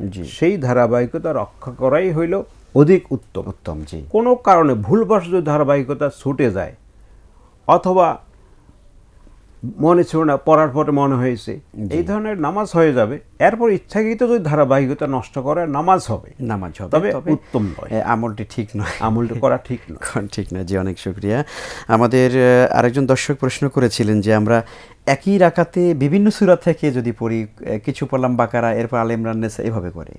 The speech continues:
Speaker 1: এটা কি ঠিক আছে?
Speaker 2: আসলে যদি আপনি নফল নামাজে লম্বা কেরাত পড়তে চান, যে আমি যেহেতু অনেকগুলো পারি না,
Speaker 1: জি।
Speaker 2: যেমন সালাত তাহাজ্জুদ আদায় করবেন, নফল নামাজ আদায় করবেন,
Speaker 1: জি।
Speaker 2: আপনি লম্বা কেরাত পার-, পারেন না, এই
Speaker 1: এখান থেকে
Speaker 2: এই
Speaker 1: একটু,
Speaker 2: এখান থেকে একটু
Speaker 1: আর
Speaker 2: পারেন,
Speaker 1: একটু
Speaker 2: ওখানে একটু পারেন,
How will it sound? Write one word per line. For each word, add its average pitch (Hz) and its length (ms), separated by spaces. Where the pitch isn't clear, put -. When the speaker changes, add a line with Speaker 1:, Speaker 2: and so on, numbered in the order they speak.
Speaker 1:
এটা 110 160
কি - 180
ঠিক - 120
আছে? - 80
Speaker 2:
আসলে 190 340
যদি 175 220
আপনি 170 200
নফল 170 360
নামাজে 175 320
লম্বা 147 320
কেরাত 139 340
পড়তে 143 300
চান, 117 240
যে 131 100
আমি 135 200
যেহেতু 143 300
অনেকগুলো 143 380
পারি 120 320
না, 95 160
Speaker 1:
জি। 95 180
Speaker 2:
যেমন 139 280
সালাত 131 360
তাহাজ্জুদ 127 340
আদায় 120 260
করবেন, 117 420
নফল 110 320
নামাজ 127 260
আদায় 110 300
করবেন, 107 420
Speaker 1:
জি। - 140
Speaker 2:
আপনি 98 260
লম্বা 131 360
কেরাত 120 240
পার-, 123 220
পারেন 127 260
না, 95 180
এই 135 280
Speaker 1:
এখান 139 220
থেকে 139 160
Speaker 2:
এই 147 180
Speaker 1:
একটু, 123 140
Speaker 2:
এখান 120 220
থেকে 156 100
একটু 151 200
Speaker 1:
আর 151 80
Speaker 2:
পারেন, 123 220
Speaker 1:
একটু 110 200
Speaker 2:
ওখানে 151 200
একটু 151 200
পারেন, 120 320